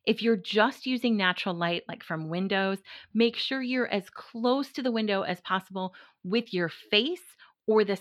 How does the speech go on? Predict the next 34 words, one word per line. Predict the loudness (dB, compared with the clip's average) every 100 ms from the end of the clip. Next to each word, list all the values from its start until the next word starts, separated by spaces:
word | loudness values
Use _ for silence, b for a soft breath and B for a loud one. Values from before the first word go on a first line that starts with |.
| 0
side | 4 4 4
of | 0
your | -2 -2
face | -2 -4 -4 -10
toward | -10 -4 -4 -2
the | -2
light. | -2 -4 -8 -6 2
Don't | 2 2 -6 -8 2
sit | 2 2
between | -10 -8 -4 -2 0 0 -2 B B 0
the | 2
window | 2 2 0
and | 0 -2
the | -6
camera. | -6 -6 -6 -6 -8 -12 B B -12
What's | -6
gonna | -2 0
happen | 2 2 0
is | -2 2
backlighting | 2 2 -2 0 -2 -2
and | -2
your | -4 -4
face | -2 -2 -2
is | -10
completely | -4 -4 -2 -4 -4 -4
in | -4
shadows | 0 0 0 -2 -4
and | -6 -6
everything | -6 -6 -6 -6
around | -4 -2 -2 -4
you | -8 -6
is | -8 -10 -10
bright. | -8 -8 -10 -20 B B B B
Instead, | -4 -2 -4 0 2 2